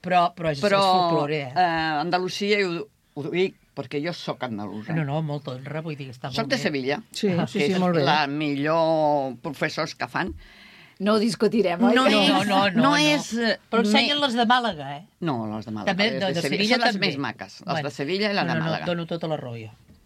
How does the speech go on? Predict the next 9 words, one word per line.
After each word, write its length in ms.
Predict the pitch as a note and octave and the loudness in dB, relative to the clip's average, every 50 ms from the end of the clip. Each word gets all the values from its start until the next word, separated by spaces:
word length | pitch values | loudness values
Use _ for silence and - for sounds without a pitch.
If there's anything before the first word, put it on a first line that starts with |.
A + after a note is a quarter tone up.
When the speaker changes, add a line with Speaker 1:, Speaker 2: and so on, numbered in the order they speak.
| _ - | _ -8
Speaker 2:
Eh, 220 | D3+ E3 - - - G3+ | -8 -6 -6 -6 -8 -8
eh. 240 | F3+ - - - - - _ _ _ _ _ _ _ _ _ _ _ _ - - - - - _ _ _ _ _ _ | -8 -10 -10 -12 -12 -16 _ _ _ _ _ _ _ _ _ _ _ _ -20 -20 -20 -20 -20 _ _ _ _ _ _
Eh, 420 | - G#3 G3+ F#3+ F#3+ F#3 F3+ F3+ - - _ - | 0 0 2 2 2 2 2 0 0 -2 _ 0
és, 280 | A#3+ C4+ C4+ B3+ A#3+ A3+ | 2 2 2 0 -2 -4
mm, 380 | A3+ A#3+ A#3+ A#3+ A#3 - - - A#3 A#3+ | -2 0 0 0 0 0 0 0 2 2
no 180 | B3+ C#4 D4 D4 | 2 2 0 0
com 380 | - C#4 A#3+ A3 G#3+ G3+ G3 G3 G3 | 0 0 2 4 4 4 4 4 4
la 100 | F#3+ F3+ | 4 2
religió. 680 | F3+ F3 F#3 F#3 F#3 F3+ F3+ D#3+ C#3+ D3 D3 D3 B2+ B2 | 2 2 0 0 2 2 0 0 2 2 2 0 0 -2